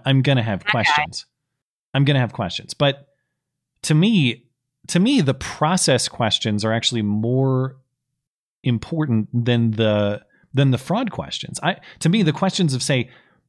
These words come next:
Speaker 1: can, um, governors and, and courts in states like Pennsylvania just change election rules willy-nilly without the approval of the legislature or a law passed by the legislature? Those sorts of process questions to me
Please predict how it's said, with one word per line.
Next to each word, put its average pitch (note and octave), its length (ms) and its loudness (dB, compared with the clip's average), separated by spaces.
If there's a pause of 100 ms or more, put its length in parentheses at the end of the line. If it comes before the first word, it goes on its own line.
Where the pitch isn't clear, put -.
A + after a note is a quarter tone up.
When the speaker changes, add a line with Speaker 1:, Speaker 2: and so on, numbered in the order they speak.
(320)
Speaker 1:
can, F3+ 500 2
um, C#3 360 0 (520)
governors D3 520 2
and, A#2 420 -2
and A2 260 -4
courts - 640 -4
in C3 120 2
states C3+ 320 -2
like A#2+ 160 0
Pennsylvania A#2+ 760 -2 (220)
just - 260 -2
change G3+ 460 4
election C#3+ 480 0
rules G#2+ 300 -2
willy-nilly A2 560 0
without A2+ 340 -2
the A#2+ 80 -2
approval B2+ 460 -2
of F#2 80 -6
the G2 80 -8
legislature G#2+ 500 -4
or E2 140 -6
a E2+ 40 -4
law G#2+ 320 -4
passed A2 300 -8
by G#2 100 -6
the F#2 60 -8
legislature? G2+ 500 -6 (380)
Those A3+ 160 0
sorts - 240 -2
of - 220 -14
process C3+ 640 -2
questions G#2 480 -4
to G2 100 -4
me A2+ 260 0